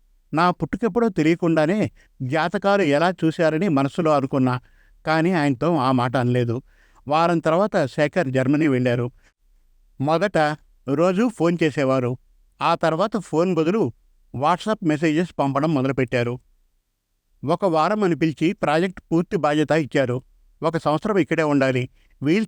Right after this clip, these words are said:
చూసుకొని వస్తాను, బెంగ పెట్టుకోకు" అని నమ్మబలికారు. నెల నెలా పాతిక వేలు పంపిస్తున్నారు. ఇప్పటికి ఎనిమిది నెలలు గడిచాయి.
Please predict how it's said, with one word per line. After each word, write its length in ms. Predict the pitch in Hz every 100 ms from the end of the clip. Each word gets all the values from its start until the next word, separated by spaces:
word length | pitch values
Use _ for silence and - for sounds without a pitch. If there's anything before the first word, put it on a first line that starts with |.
| 190
చూసుకొని 300 | 165 156 170
వస్తాను, 420 | 135 - 139 104 _ -
బెంగ 220 | 135 143
పెట్టుకోకు" 640 | 185 160 - 147 139 139 135 _ _ -
అని 320 | 147 202 139 - 120
నమ్మబలికారు. 760 | 135 156 160 143 131 117 113 - _ _ _ _ -
నెల 240 | 131 160 175
నెలా 300 | 170 202 208
పాతిక 400 | - 147 147 135
వేలు 220 | 147 180
పంపిస్తున్నారు. 760 | - 135 143 - 135 123 117 - _ _ _ -
ఇప్పటికి 420 | 156 - 208 180
ఎనిమిది 480 | 147 151 143 160 156
నెలలు 360 | 143 165 185 - 98
గడిచాయి. 440 | 135 131 135 123